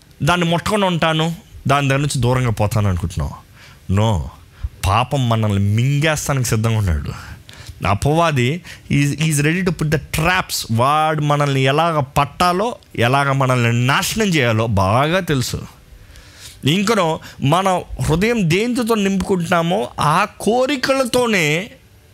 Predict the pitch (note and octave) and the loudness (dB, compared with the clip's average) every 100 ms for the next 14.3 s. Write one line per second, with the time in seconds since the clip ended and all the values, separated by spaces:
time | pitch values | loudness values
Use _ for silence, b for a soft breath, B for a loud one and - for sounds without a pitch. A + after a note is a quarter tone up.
0 | - C3 D3+ D3 C3 - F#3 G#3 G3+ F#3 | -2 0 0 0 -2 0 0 0 0 0
1 | D3+ A2+ A2 A#2 - A#2 D3+ D3 C3 B2 | 2 2 0 -4 -4 -2 0 0 0 -2
2 | A#2+ A#2+ G#2 A2+ A#2 C3 A2 A#2 A2 G2+ | -2 -2 -2 0 0 0 0 0 0 0
3 | F#2 F2+ E2 D2+ C2 - - - - B | 0 2 0 -2 -8 -10 -14 -20 -20 B
4 | B B B - B2 D#3 D#3 D3+ C#3 B2 | B B B -2 0 2 0 0 0 0
5 | C3 D3 B2+ A2+ A2+ B2+ C#3 E3 C3+ G2+ | 2 2 2 2 2 2 2 2 0 -2
6 | A#2+ A#2+ A2+ A#2+ D#3 C#3+ - D#3+ F#3 F#3+ | 0 0 2 2 0 -2 0 0 0 -2
7 | E3+ F#3 E3 F#3+ D#4 - - - - G#2 | -2 0 0 -2 -6 -16 -20 -16 -4 0
8 | A#2+ C#3 F3 G3 - B2 E3+ A#3 G#3+ F#3 | 2 2 2 0 2 2 2 0 0 0
9 | E3+ D#3 - F3 F3+ F3 D#3+ C3 C#3+ C#3 | 0 -2 -2 0 0 0 -2 0 0 0
10 | B2 A#2 - G#2 - G2 F#2 G#2 A#2 - | 0 -4 -4 -4 -2 0 2 2 0 0
11 | G2+ E2+ E2+ B B B B B - A2+ | 0 0 -2 B B B B B -2 0
12 | C3+ A#2+ A#2 D#3+ G3+ G3 F#3+ D#3+ C#3 A2+ | 2 2 2 2 0 -2 0 0 0 0
13 | A#2+ D3 C#3+ C3 B2+ - D3+ C#3 C#3+ B2 | 0 0 0 0 -2 -4 -4 -2 0 0
14 | G#2 E2+ | 2 0